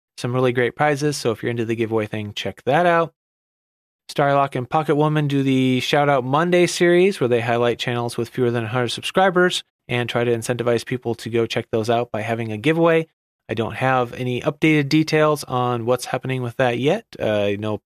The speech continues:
Pocket Woman said there were gonna be some changes coming, so stay tuned for those.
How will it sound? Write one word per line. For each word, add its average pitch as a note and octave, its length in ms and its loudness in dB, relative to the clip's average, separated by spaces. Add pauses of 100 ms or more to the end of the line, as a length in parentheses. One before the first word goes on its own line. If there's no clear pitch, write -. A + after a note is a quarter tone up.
Pocket A#2 200 -4
Woman A#2 200 -4
said A2+ 180 -2
there A2 100 0
were G2+ 200 -6
gonna D3+ 180 0
be C#3+ 100 0
some B2 220 -6
changes D3 360 -2
coming, C#3+ 400 0 (480)
so G#2 240 -2
stay A2+ 300 0
tuned A2+ 280 -4
for G#2+ 160 -2
those. A#2+ 500 0